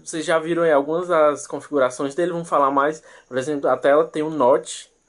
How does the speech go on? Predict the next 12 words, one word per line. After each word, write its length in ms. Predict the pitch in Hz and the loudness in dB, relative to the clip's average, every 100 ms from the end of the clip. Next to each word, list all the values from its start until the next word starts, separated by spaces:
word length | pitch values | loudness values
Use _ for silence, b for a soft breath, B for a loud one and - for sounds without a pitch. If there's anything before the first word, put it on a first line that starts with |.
| _ | _
que 80 | - | -12
é 40 | |
aquele 200 | - 139 | -8 -8
que 100 | 127 | -4
a 40 | 123 | -4
gente 140 | 131 | -4
já 180 | 123 123 | -2 -2
tinha 300 | - 170 190 | -2 -6 -6
visto 240 | 180 170 | -6 -6
nas 120 | 143 131 | -6 -6
especulações. 920 | 123 131 127 127 127 - 156 170 170 B B B - | -4 -4 0 0 0 -2 -2 -2 -4 B B B -6
Ele, 260 | 151 160 | -4 -4